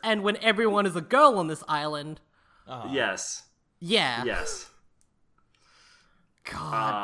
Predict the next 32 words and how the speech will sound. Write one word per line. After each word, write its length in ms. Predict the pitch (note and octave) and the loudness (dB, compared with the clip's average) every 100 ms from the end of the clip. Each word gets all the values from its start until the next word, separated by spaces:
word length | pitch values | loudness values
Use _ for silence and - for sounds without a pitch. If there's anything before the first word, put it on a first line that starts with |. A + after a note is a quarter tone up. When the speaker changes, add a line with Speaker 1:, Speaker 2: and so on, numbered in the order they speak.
| G2 | -6
Speaker 3:
Um, 80 | F#2+ | -6
Speaker 1:
the 80 | F#3+ | -8
show 400 | - - A#3 A3+ | -6 -4 0 0
is 140 | G3+ - | 0 -4
like, 140 | F#3+ - _ _ _ _ _ _ _ _ _ _ _ _ _ _ _ _ A#3 | -14 -20 _ _ _ _ _ _ _ _ _ _ _ _ _ _ _ _ -2
like, 460 | C#4+ C4 - - _ _ _ _ _ _ _ - | 0 0 -4 -16 _ _ _ _ _ _ _ 2
I'm 160 | B3 | 4
not 160 | C#4+ D4+ | 4 0
gonna 160 | B3+ A#3+ | 0 2
lie 180 | A#3+ A3+ | 2 2
as 140 | G#3+ | 0
well. 600 | A3+ G#3+ F3+ E3+ E3 E3+ - _ - _ - - - - - - - _ G#3 | 2 4 2 0 -2 -6 -18 _ -20 _ -20 -20 -20 -20 -20 -18 -20 _ 0
I've, 180 | A#3 A3 - | 0 0 0
I've 160 | G#3+ | 2
also 240 | C4+ - A3 | 2 2 2
read 220 | G#3 G3+ | 2 0
the 80 | F#3 | -2
manga. 580 | E3+ F#3 A3 C4 C4+ C4 _ _ _ _ | 0 0 0 -4 -6 -8 _ _ _ _
The 160 | F#3+ C4+ | 2 6
manga 420 | F#4+ G4 C#4 - A#3 | 8 8 4 -4 -6
is 140 | C4 | -6
al-, 280 | D4 C#4+ - - - _ | -6 -10 -12 -18 -20 _
surprisingly 680 | - A4+ A#4+ B4 A#4+ G4 | -4 -2 0 2 2 0
has 220 | G3+ D4+ C#4+ | 0 -2 -2
a 80 | |
deep 340 | A3+ D4+ - - | -4 -8 -10 -12
plot 440 | - C#4 F#4 - | -2 0 -2 -4
and 420 | A3+ A#3 A3+ A3+ G3+ | -4 -2 0 -2 0
well 180 | A#3 | 0
fleshed 300 | B3 C4+ - | 0 -4 -2
out 120 | B3+ A#3+ | -4 -2
characters, 440 | C#4 - D#4+ | -4 -4 -4